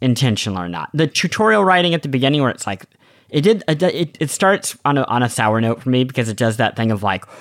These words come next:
"Well, that was stupid. Can you believe you had to do that, stupid tutorials?" Like, uh, that type of writing in games immediately turns me off. And then the rest of the game, I just can't tell. I would feel better if I kn-,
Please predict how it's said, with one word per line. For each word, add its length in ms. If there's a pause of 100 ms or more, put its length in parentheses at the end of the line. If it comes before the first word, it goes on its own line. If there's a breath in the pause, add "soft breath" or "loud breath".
(140 loud breath)
"Well, 120
that 180
was 160
stupid. 800 (320)
Can 140
you 100
believe 560
you 80
had 320
to 60
do 260
that, 420
stupid 500
tutorials?" 1120
Like, 240
uh, 200
that 340
type 240
of 300
writing 260
in 100
games 420 (240)
immediately 720 (360)
turns 300
me 120
off. 240 (400 loud breath)
And 120
then 200
the 100
rest 300
of 40
the 40
game, 260 (240 loud breath)
I 80
just 320
can't 260
tell. 520 (520 soft breath)
I 60
would 120
feel 180
better 260
if 80
I 100
kn-, 140